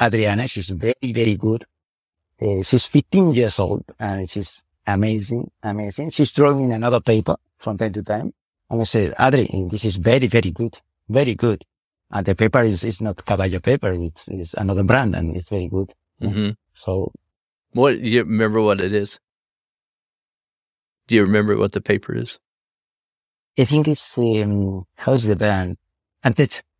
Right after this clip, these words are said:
Speaker 1: Arteza, Arteza.
Speaker 2: Oh, I don't know that one
Speaker 1: Arteza
Speaker 2: either.
Speaker 1: is, uh, is a brand of, of pe-, of pencils, and they have paper too.
Speaker 2: Okay.
Speaker 1: The paper is, is, i-, i-,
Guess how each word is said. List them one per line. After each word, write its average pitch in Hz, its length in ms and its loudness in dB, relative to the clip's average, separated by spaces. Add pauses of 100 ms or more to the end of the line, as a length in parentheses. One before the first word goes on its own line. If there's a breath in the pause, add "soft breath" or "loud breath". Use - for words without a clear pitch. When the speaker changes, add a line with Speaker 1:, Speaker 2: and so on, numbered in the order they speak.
(140)
Speaker 1:
Arteza, 113 380 -4 (840)
Arteza. 110 360 -4 (160)
Speaker 2:
Oh, 165 80 -8
I 123 120 -4
don't 104 160 -4
know 120 140 -8
that 131 200 -8
one 113 160 -6
Speaker 1:
Arteza 117 280 0
Speaker 2:
either. 151 160 6
Speaker 1:
is, - 140 -4
uh, 123 580 4
is - 140 -2
a 139 80 2
brand 131 420 4
of, 113 320 0
of 113 260 -4
pe-, 120 200 4
of 113 180 -4
pencils, 127 540 -2
and 104 440 -6
they 110 100 0
have 113 280 -4
paper 113 340 -2
too. - 280 -10 (800)
Speaker 2:
Okay. 110 580 -16
Speaker 1:
The 113 140 2
paper 139 340 4
is, 135 320 2
is, 117 560 -6
i-, - 160 -10
i-, - 120 -12